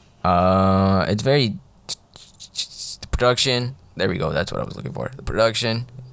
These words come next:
it's, it's well, it's well made, it's well done. The cons, it has s-, the experimental pieces, uh, kind of a miss.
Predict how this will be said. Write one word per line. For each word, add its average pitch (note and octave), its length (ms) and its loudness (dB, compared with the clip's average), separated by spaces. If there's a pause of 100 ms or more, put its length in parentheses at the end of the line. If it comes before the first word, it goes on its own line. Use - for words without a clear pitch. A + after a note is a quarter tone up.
(140)
it's, - 160 -6
it's - 180 -4
well, F2+ 300 2
it's - 160 -4
well F2+ 160 4
made, F#2 280 0 (140)
it's - 140 -14
well F#2+ 80 2
done. G#2 260 0 (1600)
The - 60 -16
cons, A2+ 500 0 (1300)
it - 120 -8
has G#2+ 960 0
s-, - 960 -4
the A#2+ 80 -4
experimental A2+ 680 -2
pieces, G2 460 -6
uh, F#2 500 -6 (800)
kind A2 180 -2
of G2 80 -4
a F#2+ 40 -4
miss. - 400 -4